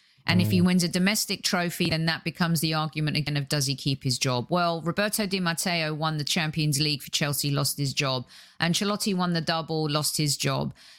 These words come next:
Speaker 1: You know, Louis van Gaal won the F A Cup for United, lost his job. Um, there are a lot of managers who win trophies and lose their job. Arsenal Football Club's job is to become more competitive in the Premier League again.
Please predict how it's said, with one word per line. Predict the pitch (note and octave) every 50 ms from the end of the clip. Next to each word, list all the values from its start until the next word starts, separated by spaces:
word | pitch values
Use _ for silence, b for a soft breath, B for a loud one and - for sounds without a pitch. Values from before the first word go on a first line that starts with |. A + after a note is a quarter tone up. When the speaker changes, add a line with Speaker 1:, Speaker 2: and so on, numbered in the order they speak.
| B B -
Speaker 1:
You | F3+ F3
know, | E3 D#3 D3+ D#3 D#3 -
Louis | D#3+ F3 G3+ G#3 G#3 G3
van | F#3+ G3 F#3 F#3 F3+
Gaal | F#3 F3 E3+ E3+
won | E3 E3 E3
the | E3 D#3+
F | D#3+ - -
A | D#3 D#3
Cup | - - D#3+ C#3+ -
for | - D#3
United, | C#3+ D3 D3 D3 D3 C#3+ C#3+ C3+
lost | C#3+ D3 C#3+ - -
his | D3+ C#3 C3+ -
job. | - C#3 C#3 C#3 - C3+ - B B B B B B B B B -
Um, | D#3+ E3 D#3+ D#3 D3+ - _ _ _ _ _ _ -
there | E3 G3 F#3+ F#3 F#3
are | F3+
a | F3+ F#3 G3
lot | G3+ - -
of | G3+ F#3+ - - - _ _ _ _ _ _ -
managers | F3+ F3+ F3+ F3+ F3 F3 - - D#3+ D3 C#3+ C#3+ C#3 - -
who | - E3 D3+ D3+
win | C#3+ E3+ E3+ E3+ E3+ E3+ F3 E3+
trophies | - - F3 E3 E3 D#3+ - - D3 C#3+ C#3 C#3 C#3+ C#3 - - -
and | D3+ D3 D3+
lose | D3+ D3+ D3 C#3+
their | - C#3+ C#3+
job. | C3+ - D#3 C#3+ C3+ C3+ C3 - _ _ -
Arsenal | F3 F#3 G3+ - - A3+ G#3+ G#3
Football | - - - - A#3+ - - - E3 D#3 C#3+
Club's | - - D#3 C#3 C#3 C3+ C3+ -
job | - - F3+ F3 D#3 C#3 B2+ C3 C3 C3+ - - b b b b b b -
is | D#3 D3+ -
to | - - D3+
become | - E3 D3+ - - - - F3+ E3+ E3+ E3+ E3
more | E3 E3 D#3+
competitive | - - E3 - - F3 E3 - - D#3 - E3 D3
in | D3+ D3+ D3
the | D3
Premier | C#3 - - D#3+ D3+ D3+ D3 C#3+
League | D3 C#3+ C#3+ C#3+ C#3 C3 - - _ -
again. | C#3+ B2+ - - D#3 C#3+ C#3 B2+ B2 B2 B2+